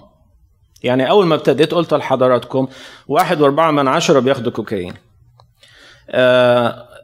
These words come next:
الويد جيت يسموه جيت دراج، يعني هتشرب الأول كده وبعدين هتنقل على مخدر، مخدر أتقل. يقول لك: "لا، لا، لا، it's a myth." مين قال لك الكلام ده؟ قول له: "الحقائق بتقول واحد، اتنين، تلاتة، الإحصائيات بتقول كده."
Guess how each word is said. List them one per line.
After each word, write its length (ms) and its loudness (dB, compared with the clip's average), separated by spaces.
الويد 500 0
جيت 260 2
يسموه 400 2
جيت 280 0
دراج، 360 0
يعني 460 0
هتشرب 560 0
الأول 420 2
كده 400 2
وبعدين 400 0
هتنقل 380 0
على 200 2
مخدر، 580 0
مخدر 560 0
أتقل. 340 -6
يقول 140 -4
لك: 160 -4
"لا، 140 2
لا، 100 4
لا، 200 0
it's 220 0
a 60 2
myth." 360 -2
مين 160 0
قال 140 2
لك 140 0
الكلام 400 -2
ده؟ 100 -8
قول 100 -8
له: 60 -2
"الحقائق 600 -2
بتقول 420 -4
واحد، 380 -2
اتنين، 320 -6
تلاتة، 420 -10
الإحصائيات 680 -2
بتقول 380 -8
كده." 360 -10